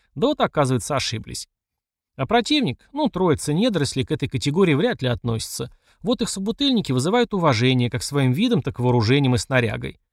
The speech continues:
Бывалые явно воины, и ведь нас успели срисовать, и озабочены, тоже как и мы, не хотят намечающиеся стычки. И тут...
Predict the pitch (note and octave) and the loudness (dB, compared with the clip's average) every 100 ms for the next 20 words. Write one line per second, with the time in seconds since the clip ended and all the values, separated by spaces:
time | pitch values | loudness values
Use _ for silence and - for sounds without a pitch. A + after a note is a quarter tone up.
0 | _ _ _ A#2+ F#3 B3 C#4+ C4 G3 F3+ | _ _ _ 0 4 4 4 4 4 4
1 | E3 D3 D3 B3 B3 F3 C3 B2+ C#3+ A3 | 2 2 0 2 2 2 2 0 0 -2
2 | - E3 - D#3 B2+ C#3+ - D3 C3+ A#2+ | -2 -8 -4 -4 -2 -4 -2 -2 0 0
3 | C#3+ B2 B2 C3+ A3+ - C3+ - D3 - | 0 2 2 2 0 0 -4 0 0 0
4 | C3+ C3 C3 G#3 - _ - D3+ B2+ G#2+ | -2 0 2 2 -2 _ -6 -2 0 0
5 | D3+ D#3+ C#3 - B2+ A#2+ A2 C3 - E3+ | -2 0 0 0 0 0 0 -4 -6 -8
6 | - - - - F#3+ D4 C4 | -10 -10 -8 -4 -4 -4 -6